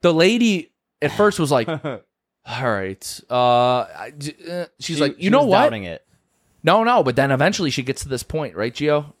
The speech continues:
Speaker 1: She's like, "Actually, this is perfect. Yes, let me do his so I don't have to worry about him. I don't have to worry about him doing any of this. I can pretty much do his."
Speaker 2: If he fucks up, it's on him. It's not on me.
Speaker 1: Yeah.
Speaker 2: Just because of who he is.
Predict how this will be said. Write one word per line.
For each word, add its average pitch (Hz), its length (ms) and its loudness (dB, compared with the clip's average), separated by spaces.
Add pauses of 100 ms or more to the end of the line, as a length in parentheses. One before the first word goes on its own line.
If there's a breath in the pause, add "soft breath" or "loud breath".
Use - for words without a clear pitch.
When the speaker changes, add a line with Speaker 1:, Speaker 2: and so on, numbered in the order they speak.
(580)
Speaker 1:
She's 135 240 -4
like, 110 280 -4 (640)
"Actually, 202 340 0
this 202 200 0
is 208 80 -6
perfect. - 540 -2 (180)
Yes, 147 420 -2 (320 soft breath)
let 170 220 2
me 254 140 0
do 202 260 2
his 131 500 -2
so - 180 2
I 156 100 6
don't 160 100 0
have 156 140 0
to 123 60 -8
worry 147 280 -2
about 101 260 -6
him. - 160 -14 (880)
I 131 80 -4
don't 180 200 2
have 175 120 0
to 139 60 -4
worry 180 260 2
about 120 220 2
him 127 140 -4
doing 123 260 2
any 131 180 2
of 98 100 -10
this. - 240 -12
I 123 100 0
can - 120 -4
pretty 165 200 0
much 127 260 0
do 135 160 4
his." - 320 -8 (500)
Speaker 2:
If 92 120 -20
he 113 100 -2
fucks 113 320 0
up, 117 300 0 (240)
it's 92 140 -8
on 92 160 0
him. 76 200 -12 (160)
It's - 80 -20
not 92 160 -4
on 82 140 -8
me. 76 220 -18 (300)
Speaker 1:
Yeah. 202 200 -6
Speaker 2:
Just 147 180 -4
because 151 240 2
of 135 140 0
who 143 160 2
he 131 120 4
is. 90 380 -4